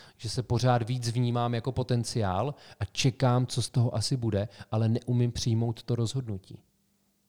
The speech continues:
Jo, takže zatím jako jediná pevná věc v našich životech je uši pusy, Mike.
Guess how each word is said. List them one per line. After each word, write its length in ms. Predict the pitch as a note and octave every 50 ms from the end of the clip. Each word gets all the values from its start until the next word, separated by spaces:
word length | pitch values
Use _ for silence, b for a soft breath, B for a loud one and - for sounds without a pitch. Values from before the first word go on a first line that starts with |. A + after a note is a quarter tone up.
| _ _ _ _ _ _ -
Jo, 140 | G2+ F#2+ G2+ A#2+ B2
takže 180 | G#2+ G#2 G#2+
zatím 400 | F#2+ G#2 G2 - - A2 G#2+ G#2+
jako 160 | G2+ - -
jediná 440 | G#2+ G2+ G2 F2+ G2 G#2 G#2 G2 F#2+
pevná 420 | F#2+ - G#2 F#2 G2 G#2 F#2+ F#2+ F#2+
věc 540 | F#2+ F#2+ F#2 F#2 - - - - - - b b b b b b b -
v 40 |
našich 280 | G#2 F#2+ - - G#2+ F#2
životech 440 | F#2 G#2+ G2 G2 G2 - G2 - -
je 60 | G#2+
uši 260 | - A#2 G#2+ - C#3
pusy, 280 | B2+ - B2 - - A2
Mike. 340 | G2+ C2+ G#1+ - - -